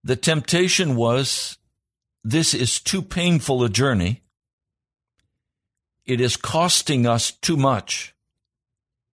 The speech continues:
We need to make a change," because up to that point in my life, when something was not working, I quickly would drop it and jump to the next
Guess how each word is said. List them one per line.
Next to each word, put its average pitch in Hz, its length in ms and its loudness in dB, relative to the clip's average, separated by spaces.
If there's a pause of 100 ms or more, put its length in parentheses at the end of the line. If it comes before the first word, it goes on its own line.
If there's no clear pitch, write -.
(1600)
We 120 160 0
need 139 240 2
to 135 60 2
make 131 260 2
a 120 80 0
change," 98 760 -2
because 131 440 -2
up 175 180 -2
to 165 120 0
that 147 320 0
point 143 280 0
in 127 100 0
my 117 200 2
life, 120 420 0
when 127 180 0
something 156 560 0
was 117 240 0
not 131 300 0
working, 113 540 0
I 92 180 0
quickly 151 560 -2
would 117 300 0
drop 135 420 0
it 107 260 -4 (600)
and 123 280 -2
jump 151 380 0
to 147 140 -2
the 135 180 0
next 143 560 -2